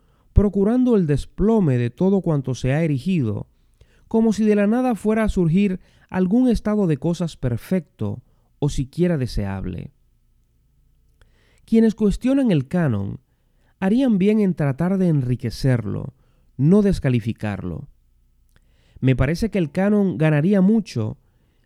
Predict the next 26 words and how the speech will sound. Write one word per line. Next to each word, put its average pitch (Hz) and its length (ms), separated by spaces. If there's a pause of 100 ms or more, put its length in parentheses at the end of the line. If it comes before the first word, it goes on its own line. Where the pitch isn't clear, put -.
(100)
si - 200
miráramos 240 600
hacia 151 280
atrás 135 540 (160)
en 165 160
la 151 80
historia 196 420
de 190 80
la 160 80
literatura 120 840 (420)
para 214 180
ocuparnos 233 640
de 202 80
una 214 200
suerte 202 400
de 175 100
arqueología 147 800
textual 113 720 (320)
que 156 100
nos 160 160
permita 185 640 (220)
encontrar 180 720
textos 220 500
y - 20
autores 180 460
excluidos 139 840